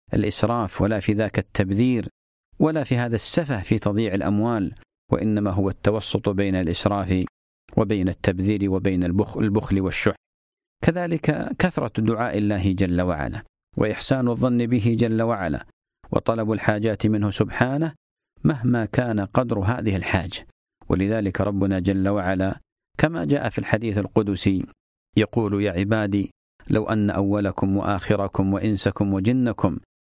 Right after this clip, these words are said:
سألوني فأعطيت كل واحد مسألته، ما نقص ذلك من ملكي شيئا إلا كما ينقص المخيط إذا أدخل البحر". فلا إله إلا الله،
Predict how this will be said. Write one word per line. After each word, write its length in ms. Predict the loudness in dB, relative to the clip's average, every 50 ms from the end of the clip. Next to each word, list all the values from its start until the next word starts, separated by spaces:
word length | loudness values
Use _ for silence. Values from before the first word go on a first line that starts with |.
| _ -10 -4
سألوني 640 | -2 -2 0 0 0 0 0 0 0 0 0 0
فأعطيت 600 | 0 -2 -2 -2 -2 -2 -2 -2 -2 0 0 -2
كل 340 | -2 0 0 0 0 2 2
واحد 440 | 0 0 0 -2 -2 0 0 0 2
مسألته، 800 | 2 2 2 0 0 -2 -2 -2 0 0 0 -2 -2 -2 -2 -2 -4 _ _ _ _ _ _ 0
ما 220 | 2 2 2 2 2
نقص 360 | 0 0 0 -2 -2 0 0
ذلك 440 | 0 0 0 0 0 0 0 0 0
من 220 | 0 2 2 2
ملكي 320 | 0 0 -2 0 0 0 0
شيئا 480 | 2 0 0 0 0 0 0 0 -2 -4 -6 _ _ _ _ -6 -2 0
إلا 260 | 2 2 2 0 -2
كما 300 | -2 -2 -2 0 0 0
ينقص 400 | 0 -2 -2 -2 -4 -2 0 0
المخيط 460 | 0 0 0 -2 -2 0 0 -2 -2 -2 _ _ _ _ _ _ _ _ _ _ 0
إذا 300 | 0 2 2 0 0 -2
أدخل 300 | -2 -2 -2 0 0 0
البحر". 440 | 2 2 0 0 -2 -4 -10 -16 -16 -18 -20 _ _ _ _ _ _
فلا 500 | 0 0 2 2 2 0 0 0 0 -2
إله 440 | -2 0 0 0 0 0 -2 -2 -2
إلا 280 | 0 0 0 0 0 0
الله، 380 | 0 0 0 -2 -2 -6 -8